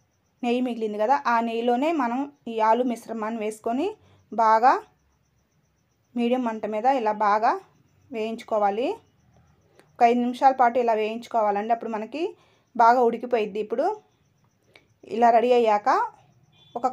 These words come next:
కప్పు పాలు అండి, కాచి చల్లార్చిన పాలు, హాఫ్ కేజీ ఆలూకి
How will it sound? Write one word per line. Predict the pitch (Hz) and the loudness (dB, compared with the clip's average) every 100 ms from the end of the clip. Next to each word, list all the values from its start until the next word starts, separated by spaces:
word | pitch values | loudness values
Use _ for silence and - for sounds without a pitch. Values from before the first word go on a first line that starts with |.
| 247 | 0
కప్పు | 240 311 - | 0 -2 2
పాలు | 233 233 254 220 | 4 6 4 0
అండి, | 226 240 | -4 0
కాచి | 220 233 285 | 0 -2 -4
చల్లార్చిన | 247 226 214 233 214 | 0 0 -2 -8 -4
పాలు, | 202 226 226 | -2 0 2
హాఫ్ | 226 233 - | 2 2 2
కేజీ | 240 240 262 277 _ _ _ _ _ _ _ - | -2 -2 -10 -14 _ _ _ _ _ _ _ -4
ఆలూకి | 226 233 262 254 330 | 4 6 6 0 0